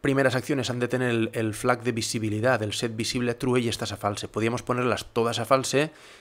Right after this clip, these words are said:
y después recorrer el vector este poniendo algunas a true. Lo que vamos a hacer es distinto. Vamos a recorrer las acciones, vamos a recorrer las acciones y vamos a ir buscando a ver si tiene,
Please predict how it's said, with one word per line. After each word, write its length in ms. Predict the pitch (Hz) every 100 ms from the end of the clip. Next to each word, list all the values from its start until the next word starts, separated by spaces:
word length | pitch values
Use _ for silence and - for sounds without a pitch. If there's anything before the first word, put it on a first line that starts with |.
| _
y 80 | 147
después 540 | 156 151 139 131 135 - - -
recorrer 640 | 123 127 113 113 113 120
el 100 | 127
vector 400 | 120 120 - 127
este 400 | 131 - 120 127 - - -
poniendo 340 | 117 120 127
algunas 380 | 117 110 113 104
a 80 | 98
true. 320 | 101 92 - - - -
Lo 120 | 131 120
que 100 | 139
vamos 200 | 170 185
a 40 |
hacer 200 | 175 175
es 240 | 165 - - - - 156
distinto. 480 | 127 - 151 113
Vamos 240 | 113 135 170
a 40 |
recorrer 480 | 180 165 143 135 131
las 160 | 123 -
acciones, 520 | 110 156 127 120 131
vamos 240 | 113 117
a 40 | 123
recorrer 300 | 120 117 113
las 140 | 110
acciones 500 | 113 135 123 127 - - - -
y 60 | -
vamos 240 | 143 170
a 60 | 165
ir 100 | 160
buscando 720 | 135 127 - 151 131 107 101
a 80 | -
ver 160 | 107 120
si 120 | 117
tiene, 480 | 123 123 117 110